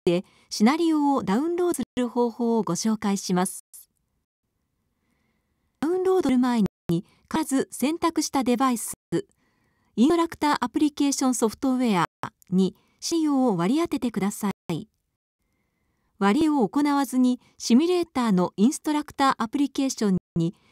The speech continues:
シナリオをダウンロードすることはできません。割り手順については、登録されたデバイスにシナリオライセンスを割り当てる方法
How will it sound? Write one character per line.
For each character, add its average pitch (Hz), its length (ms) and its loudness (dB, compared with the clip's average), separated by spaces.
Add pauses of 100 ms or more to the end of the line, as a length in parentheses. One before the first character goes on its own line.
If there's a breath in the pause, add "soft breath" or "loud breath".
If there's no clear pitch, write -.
(100)
シ 208 40 6
ナ 262 120 4
リ 311 160 0
オ 277 160 0
を 233 80 0
ダ 180 140 -2
ウ 302 120 -2
ン 330 60 -4
ロ 330 160 -2
ー - 20 -2
ド 269 120 -2
す - 120 -8
る 254 100 -2
こ 269 120 -6
と 285 100 -4
は 196 120 -2
で 151 100 -6
き 214 140 -2
ま 220 100 2
せ 202 220 -4
ん。 185 100 -6 (2250)
割 196 160 2
り 330 40 0
手 349 140 2
順 277 220 4
に 220 80 6
つ - 180 -4
い 220 80 0
て 185 140 -2
は、 170 80 -4 (960)
登 277 140 2
録 349 40 0
さ - 140 -4
れ 311 120 -2
た 294 120 -2
デ 285 100 -2
バ - 140 0
イ 285 80 -2
ス - 220 -4
に 185 280 2
シ - 140 -2
ナ 285 140 2
リ 330 160 2
オ 320 80 0
ラ 302 100 0
イ 302 80 -2
セ 247 160 -4
ン 233 80 0
ス 214 220 0
を 175 100 2
割 185 200 -2
り 311 60 0
当 311 60 -2
て 294 140 -2
る 220 100 2
方 196 240 2
法 190 200 -4